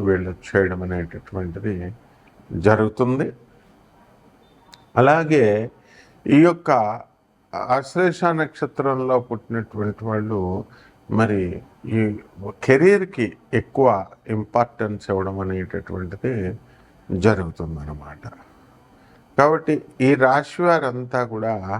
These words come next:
మనకి, ఈ కర్కాటక రాశి వారు ఎక్కువ వ్యాపారాలు, ఆ, మందుల, ఫార్మా వ్యాపారాలు, మందుల షాపులు,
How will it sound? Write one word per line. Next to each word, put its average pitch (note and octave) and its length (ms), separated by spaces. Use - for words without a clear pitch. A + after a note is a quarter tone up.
మనకి, A2+ 440
ఈ G#2 40
కర్కాటక A2+ 600
రాశి G2+ 340
వారు A2 300
ఎక్కువ D#3+ 360
వ్యాపారాలు, G#2 720
ఆ, G#2+ 60
మందుల, A#2 720
ఫార్మా C3 460
వ్యాపారాలు, G2+ 680
మందుల B2+ 380
షాపులు, G2 840